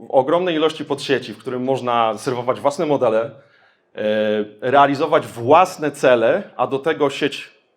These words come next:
bez przerwy uczy się od ogromnej ilości różnych modeli, ekspertyz i tak dalej, właśnie mamy do czynienia z takim mixture of experts. To jest, e, system, który się bez nadzoru, znaczy w pewien sposób bez nadzoru uczy od bardzo, bardzo, bardzo wielu,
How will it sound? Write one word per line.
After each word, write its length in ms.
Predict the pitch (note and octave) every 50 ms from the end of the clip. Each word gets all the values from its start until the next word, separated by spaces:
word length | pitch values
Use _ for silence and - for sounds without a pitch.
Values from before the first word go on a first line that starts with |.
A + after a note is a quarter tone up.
| _ _
bez 340 | - G#2 G#2 D#3+ F3 F3 -
przerwy 420 | - - - F3 F3 D3 C3 C#3
uczy 460 | C3+ C3+ - F#3+ G#3+ G#3+ G#3+ - B2+ A2
się 260 | - - G#2 F#2+ F2+ - - _ _ _ _ _ _ _ _ _ _ _ -
od 380 | B2 A#2+ B2 B2 - - _ _ _ _ _ _ _ _ _ _ _ -
ogromnej 520 | - C3 B2+ E3 F#3 G3 F#3 F3+ E3 D3
ilości 300 | D3 C#3 D#3 D3+ D#3 -
różnych 300 | C#3+ C#3+ C3 C#3+ C3 B2+
modeli, 580 | C3+ C3+ B2 C#3+ C#3+ C#3+ C#3 A2 G2+ G2 F#2+ - _ _ -
ekspertyz 640 | - A#2+ - - - D#3 D3+ C3+ - A#2+ A2+ G#2 -
i 40 | G#2
tak 160 | - A2+ G2
dalej, 340 | F#2+ G2 G2+ A2+ C#3+ - - - - - - - _ _ -
właśnie 240 | E3 E3+ E3+ F#3+
mamy 140 | F#3 E3+ E3
do 80 | D#3 D#3
czynienia 320 | D#3 D#3 D#3 D#3 D#3 D3+
z 80 | D3+ -
takim 260 | D3 - - C3+ C3+
mixture 280 | D3+ D3 D3 - D3+ C3+
of 120 | - -
experts. 400 | C3+ A2+ - - A2 G2+ G2+ -
To 100 | - B2+
jest, 360 | C3+ C#3 C#3 C#3 - - -
e, 340 | A#2+ A#2 A#2+ A#2+ A#2+ A#2+ B2 B2 B2 - -
system, 400 | _ - - F#3+ F3 - G3 E3+ D3
który 240 | - - C#3+ C#3 C#3
się 320 | - - B2 B2+ B2+ B2+ B2+ - - _ _ _ _ _ _ _ -
bez 280 | G#2 G2+ D#3+ E3 D#3
nadzoru, 760 | D#3 E3 D3+ C3 B2 D3+ E3 D#3+ D#3+ D#3+ D#3 D#3 D#3+ D#3 D#3+ _ _ _ _ _ _ _
znaczy 180 | - - C#3 D3
w 40 | -
pewien 200 | - F3+ F3 E3+
sposób 300 | E3+ G3 F3 - D#3 A#2
bez 100 | C3 B2+
nadzoru 380 | C3 A#2+ A#2+ D3+ D#3+ D#3 D3+ -
uczy 260 | - C#3 C#3 - C3+
od 140 | A#2+ B2+ -
bardzo, 280 | A#2+ C#3+ C#3+ C3+ C3+ C#3
bardzo, 260 | C3 B2+ A2+ A2+ A#2
bardzo 300 | A2 A#2+ A#2 A2 A#2 G#2+
wielu, 440 | A2+ A#2 A2 G#2+ G#2 G#2 G#2 G#2